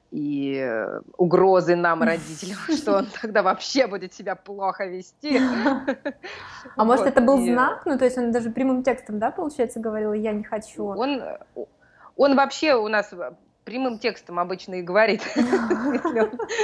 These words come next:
Speaker 1: чего-то не хочет, он не
Speaker 2: Молодец.
Speaker 1: будет стесняться и мямлить.
Speaker 2: Ага.
Speaker 1: Он, э, ж-, жестко свою позицию показывает. Но пока он был маленький,
Speaker 2: Мгм.
Speaker 1: мы могли его отвлечь, уговорить,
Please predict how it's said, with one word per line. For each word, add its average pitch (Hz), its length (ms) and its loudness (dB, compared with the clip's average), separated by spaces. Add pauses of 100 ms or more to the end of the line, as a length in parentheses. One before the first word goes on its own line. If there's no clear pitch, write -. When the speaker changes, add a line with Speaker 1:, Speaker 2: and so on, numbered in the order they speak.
(180)
Speaker 1:
чего-то 233 260 0
не 226 100 0
хочет, 233 340 0
он 226 300 4
не 226 60 0
Speaker 2:
Молодец. 214 60 -4
Speaker 1:
будет 220 240 -4
стесняться 190 540 0
и 170 40 2
мямлить. 247 480 0 (300)
Speaker 2:
Ага. 240 180 -2
Speaker 1:
Он, 262 200 2
э, 190 440 0
ж-, 180 180 -8
жестко 185 600 0
свою 214 220 0
позицию 190 600 -4
показывает. 147 640 -2
Но 185 380 0 (440)
пока 185 460 2
он 160 220 -10
был 151 340 -12
маленький, 233 640 -4
Speaker 2:
Мгм. 226 260 -6 (160)
Speaker 1:
мы 208 240 -4
могли 208 360 0
его 196 380 -4
отвлечь, 196 840 -4
уговорить, 156 1040 2